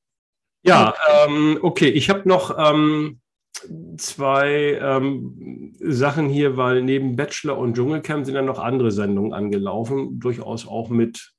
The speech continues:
Speaker 1: Publikumswirkung.
Speaker 2: Ja, erzähl.
Speaker 1: Ja, ich wollte dich jetzt grad fragen, was meine ich wohl?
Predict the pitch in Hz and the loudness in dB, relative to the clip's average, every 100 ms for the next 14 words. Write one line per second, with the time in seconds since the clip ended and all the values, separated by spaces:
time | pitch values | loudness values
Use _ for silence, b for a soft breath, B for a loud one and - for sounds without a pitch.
0 | - 147 127 117 101 98 98 95 98 - | -4 -2 -2 -2 -4 -2 -4 -4 -8 -10
1 | - _ _ _ 190 196 208 - - _ | -18 _ _ _ -4 0 0 -2 -12 _
2 | _ _ _ _ _ - 214 - 175 - | _ _ _ _ _ -4 -2 0 -2 -2
3 | - _ _ _ _ _ _ _ _ _ | -14 _ _ _ _ _ _ _ _ _
4 | _ 175 233 104 107 98 95 107 - 107 | _ -2 0 0 0 -2 0 -4 -4 -6
5 | 98 - 104 104 104 98 92 - 95 143 | -6 -2 -2 -2 -6 -8 -10 -6 -4 -4
6 | 147 151 - | -2 -4 -4